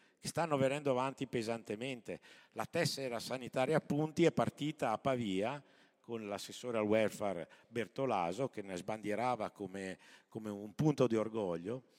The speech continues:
ma perfino i cassonetti delle immondizie oggi sono intelligenti, hanno, hanno il cellu-, lo apri col cellulare, quindi con i tuoi dati, eh, o con un token collegato al cellulare,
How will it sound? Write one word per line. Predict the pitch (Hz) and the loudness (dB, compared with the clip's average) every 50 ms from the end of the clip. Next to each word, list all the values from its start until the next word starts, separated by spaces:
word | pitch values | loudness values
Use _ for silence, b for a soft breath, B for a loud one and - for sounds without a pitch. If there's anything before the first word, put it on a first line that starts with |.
| b b | b b
ma | b - 127 - | b -4 -2 2
perfino | - 143 156 - 175 190 170 | 2 2 2 2 2 0 0
i | 151 | -2
cassonetti | - - 123 - - 135 135 143 135 - 139 | -4 -2 -2 -2 -2 -2 -2 -2 -2 -2 -2
delle | 131 120 117 | -2 -2 -2
immondizie | 117 120 131 131 123 120 113 110 92 - - 156 143 | -2 -4 -8 -6 -4 -2 0 0 -2 -2 0 4 6
oggi | 120 113 113 110 95 | 6 6 4 2 -2
sono | - 110 113 107 | -4 -6 -6 -8
intelligenti, | 107 98 - 110 104 117 107 107 107 95 85 78 80 - - 135 135 - B B B | -10 -10 -8 -6 -6 -6 -4 -4 -4 -4 -4 -6 -10 -10 -10 -10 -10 -12 B B B
hanno, | B - 113 113 117 113 117 107 101 - B B B B B B | B -2 0 0 0 2 0 0 0 -2 B B B B B B
hanno | 110 120 120 117 | -8 -6 -4 -4
il | 104 | -4
cellu-, | - - 127 120 113 117 120 - | -2 -2 0 2 4 2 2 2
lo | 113 110 104 107 120 | 4 6 8 8 8
apri | 131 127 - - 120 | 8 6 4 2 2
col | - 117 110 | 4 4 4
cellulare, | 101 - - 107 104 104 107 107 98 85 80 82 101 143 - | 4 4 0 0 0 0 0 2 0 -2 -2 -2 -4 -4 -4
quindi | - 110 104 95 | -6 -8 -8 -8
con | 87 - 95 95 | -10 -10 -10 -10
i | 92 | -8
tuoi | - - 98 98 92 | -8 -8 -8 -8 -6
dati, | 85 101 85 76 71 - - - 123 139 | -4 -4 -4 -4 -6 -8 -6 -6 -6 -6
eh, | 131 _ - - - - _ _ - 101 | -8 _ -20 -20 -20 -20 _ _ -4 -2
o | 101 101 95 95 90 113 | 0 0 2 2 2 2
con | - - 123 110 | 2 2 0 0
un | 110 107 - | -2 0 6
token | - 165 160 131 - - 107 95 | 8 10 10 8 6 0 -8 -8
collegato | - - 95 92 95 95 113 113 - - | -6 -6 -6 -6 -4 -4 -6 -6 -4 -6
al | 104 | -6
cellulare, | - - 95 98 107 120 117 107 90 82 82 85 90 110 123 - | -6 -6 -6 -4 -4 -4 -2 -4 -4 -6 -8 -10 -10 -12 -14 -16